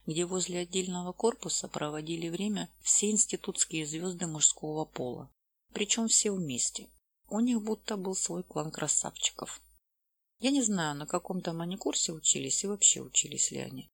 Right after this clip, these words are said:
но постоянно они находились именно на тех лавочках. Застать их там можно было почти всегда. Заняты они были своими разговорами, совершенно не глазели по сторонам, общались исключительно между собой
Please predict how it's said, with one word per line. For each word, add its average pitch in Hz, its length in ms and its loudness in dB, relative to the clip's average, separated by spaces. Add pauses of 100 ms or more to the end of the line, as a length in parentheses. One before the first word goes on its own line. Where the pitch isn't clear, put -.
(200)
но 170 120 -6
постоянно 247 640 2
они 175 120 -2
находились 185 720 -2
именно 175 280 -2
на 139 140 -4
тех - 280 -10
лавочках. - 640 -2 (300)
Застать 175 520 0
их - 100 -8
там 156 260 -6
можно 190 300 -2
было 170 240 -2
почти - 380 -2
всегда. - 520 -4 (640)
Заняты 233 500 0
они 165 180 -2
были 151 200 -2
своими 143 400 -2
разговорами, 160 800 -2 (220)
совершенно 196 560 2
не 151 160 -6
глазели 139 440 -4
по - 180 -6
сторонам, 156 640 -2 (420)
общались 247 480 2
исключительно 131 720 -2
между 127 280 -4
собой 233 480 2